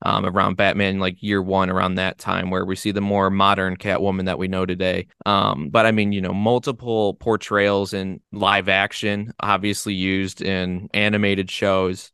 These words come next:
Just, you know, if Batman's around, Catwoman's not far away, especially nowadays. I mean, she's, you know, there's almost, like, a mini trio at D C Comics of, like, her, Harley Quinn, and, uh, Poison Ivy.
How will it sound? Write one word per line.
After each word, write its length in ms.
Just, 380
you 140
know, 180
if 180
Batman's 540
around, 520
Catwoman's 500
not 200
far 220
away, 400
especially 400
nowadays. 640
I 80
mean, 440
she's, 460
you 140
know, 160
there's 240
almost, 280
like, 140
a 60
mini 300
trio 600
at 320
D 160
C 200
Comics 500
of, 140
like, 160
her, 380
Harley 360
Quinn, 420
and, 280
uh, 240
Poison 460
Ivy. 440